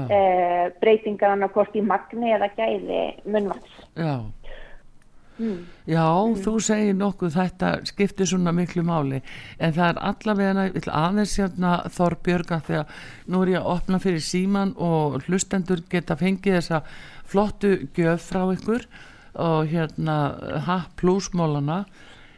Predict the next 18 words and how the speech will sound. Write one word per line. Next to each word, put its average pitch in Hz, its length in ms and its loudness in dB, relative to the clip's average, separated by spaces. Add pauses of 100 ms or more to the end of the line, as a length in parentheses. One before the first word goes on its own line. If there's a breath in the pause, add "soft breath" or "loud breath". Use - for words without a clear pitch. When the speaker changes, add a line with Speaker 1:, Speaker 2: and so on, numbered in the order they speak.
Speaker 2:
eh, 165 280 4
þessi 160 540 0
algengustu 196 720 0
lyfjaflokka 185 800 0
sem 156 180 0
valda 185 420 0
munnþurrki, 156 760 0 (580 loud breath)
það 175 320 4
eru 160 140 2
sem 156 200 -4
sagt 147 140 -8
lyf 185 240 0
í 165 100 -2
þungli-, 190 460 -2
Speaker 1:
Mhm. 170 100 2
Speaker 2:
eða 160 160 2
gegn 151 220 -4
þunglindi, 208 760 0